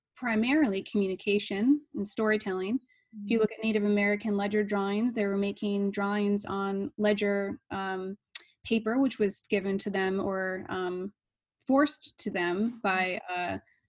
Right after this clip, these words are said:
Speaker 1: American settlers after they killed their buffalo. <laughs> So,
Speaker 2: Mm-hmm.
Speaker 1: you know, the Native Americans continued to make art on papers and things that were not, of course, privileged surfaces like canvases.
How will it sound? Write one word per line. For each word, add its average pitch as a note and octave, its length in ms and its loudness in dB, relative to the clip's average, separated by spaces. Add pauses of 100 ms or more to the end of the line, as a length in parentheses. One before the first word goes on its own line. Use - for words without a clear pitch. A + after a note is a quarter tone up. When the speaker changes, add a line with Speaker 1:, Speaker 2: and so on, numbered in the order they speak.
(120)
Speaker 1:
American G#3 400 4
settlers G3+ 480 0
after F#3+ 240 -4
they F#3 140 -6
killed F#3 260 -6
their F3+ 60 -4
buffalo. F#3 440 -2
<laughs> A3 280 0
So, G#3 240 0
Speaker 2:
Mm-hmm. B3 80 -2 (300)
Speaker 1:
you A#3 120 4
know, G#3+ 80 6
the A3 80 6
Native G#3+ 260 6
Americans G#3 440 2
continued C4 480 6
to A3+ 80 2
make G3 200 2
art F#3+ 280 0
on F#3+ 200 0
papers G3+ 480 0
and F#3+ 260 -2
things G#3 260 2
that - 120 -2
were G3+ 120 0
not, G3+ 320 0
of G#3 120 -8
course, G3+ 440 -2
privileged G3+ 380 2
surfaces G3+ 520 0
like G3 140 -4
canvases. G3 720 -4